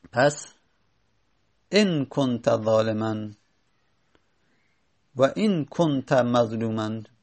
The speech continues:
در اصل بوده. خب خود ابن هشام هم تقدیر می‌کنه، میگه در اولی ای ان کان ما قتل به سیفا فالذی یقتل به سیف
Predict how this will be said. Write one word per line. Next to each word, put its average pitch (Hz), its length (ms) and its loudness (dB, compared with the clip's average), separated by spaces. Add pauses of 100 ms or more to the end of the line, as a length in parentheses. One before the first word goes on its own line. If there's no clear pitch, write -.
(120)
در 120 180 -2
اصل - 180 -6
بوده. 110 320 -14 (760)
خب 156 120 -2
خود 196 240 0 (540)
ابن 139 220 0
هشام 151 400 -2
هم 170 400 -4
تقدیر 135 400 0
می‌کنه، 117 420 -4
میگه 139 280 0
در 127 240 6
اولی 135 520 0
ای 143 320 0 (360)
ان 139 160 -2
کان 185 380 4
ما 139 200 2
قتل 135 460 2
به 120 240 0
سیفا 117 640 -2
فالذی 117 380 2
یقتل 117 400 -2
به 110 220 -4
سیف 151 420 -2